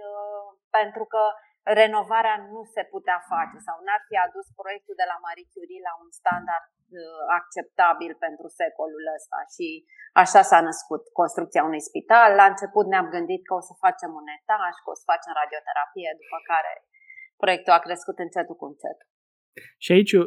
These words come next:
Speaker 2: e un lucru interesant, dar o să vorbim mai încolo, pentru că nu vorbim efectiv de un singur spit-, de o, de o singură clădire, pentru, acum vorbim de un campus, e puțin mai mult de atât, <laughs> mult mai mult de fapt de atât. Uh, bun, ziceai ceva de, uh, acel tânăr de șaptesprezece ani. Poate ar fi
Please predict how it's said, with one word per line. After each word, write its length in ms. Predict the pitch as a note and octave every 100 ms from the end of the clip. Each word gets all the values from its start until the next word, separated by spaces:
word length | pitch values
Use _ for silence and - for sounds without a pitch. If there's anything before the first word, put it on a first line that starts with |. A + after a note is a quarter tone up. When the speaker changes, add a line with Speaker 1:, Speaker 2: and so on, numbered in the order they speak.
| E3
Speaker 2:
e 80 | E3
un 60 | F3
lucru 120 | G3
interesant, 460 | E3+ E3 D#3+ F3 D#3
dar 100 | C#3
o 100 | C#3
să 120 | C3+
vorbim 200 | B2+ D3
mai 160 | D3+ C#3
încolo, 240 | C3+ E3 E3
pentru 160 | D#3+ D#3
că 100 | D#3
nu 100 | E3
vorbim 200 | E3+ E3 E3 - D#3+
efectiv 340 | D3+ C#3+ F3 E3+
de 60 |
un 120 | D3+ -
singur 200 | F3 D#3+ C#3+
spit-, 260 | C#3 C3+ D#3
de 40 |
o, 80 | D3+ D#3+ D3+
de 40 |
o 60 | D3
singură 220 | F3 F3 D3
clădire, 420 | D3 C3+ D3 G3+ D3+ D3
pentru, 160 | D3 - D3
acum 140 | D3
vorbim 240 | F3+ F3 F3+
de 60 | E3+
un 60 | D#3+
campus, 280 | C#3+ B2+ B2+ -
e 200 | D3 D3
puțin 160 | C3+ D3+
mai 80 | C#3+ C#3+
mult 140 | C#3
de 80 | B2 -
atât, 200 | E3 - - D#3 -
<laughs> 340 | F3 - -
mult 140 | A3+ G3
mai 100 | D#3+ D#3
mult 120 | D3+
de 140 | C#3+ -
fapt 160 | E3 D#3
de 60 | C#3
atât. 220 | C3+ D#3+ E3 _ - - _ D3+
Uh, 460 | D3+ D3+ D3+ D3+ D3+ F#3+
bun, 140 | A3 G3 C#3+ _ _ E3
ziceai 300 | E3 G#3+ B3+
ceva 200 | A#3+ G3+ G#3 F#3
de, 100 | F#3 F#3 F3+ D#3
uh, 180 | D#3+ D#3+ D3+
acel 200 | D3 D#3 C#3
tânăr 220 | D3+ D3+ C#3
de 100 | C3+
șaptesprezece 680 | D3 - C#3 C#3 C3+ C3+ C#3+
ani. 120 | D3 C#3
Poate 140 | E3+
ar 100 | F#3+
fi 60 | F#3+